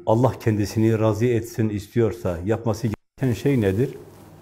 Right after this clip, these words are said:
Rabbini kendinden razı etmek. Rabbinin rızası yolunda yürümek,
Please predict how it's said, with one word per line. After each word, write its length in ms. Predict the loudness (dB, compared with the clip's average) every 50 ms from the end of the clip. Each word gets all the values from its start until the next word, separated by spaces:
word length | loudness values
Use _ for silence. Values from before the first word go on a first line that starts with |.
| 0
Rabbini 440 | 2 2 2 4 4 4 4 2 0
kendinden 720 | 0 -4 -4 -2 -2 -2 -2 0 0 0 0 -2 -4 -2
razı 260 | -2 -2 -2 -2 -4
etmek. 400 | -6 -6 -8 -10 -10 -10 -10 -10 -14 -20 -20 -20 _ _ _ _ _ -20 _ -20 -20 -20 -20 -20 -20 -20 -20 -20 -20 -20 -20 -20 -20 -20 -4 2
Rabbinin 460 | 2 2 4 4 4 6 6 4 4
rızası 480 | 2 0 2 2 0 0 -2 -4 -2 2
yolunda 540 | 2 2 2 2 2 0 0 0 0 0 0
yürümek, 500 | 0 0 0 0 2 0 0 -2 -2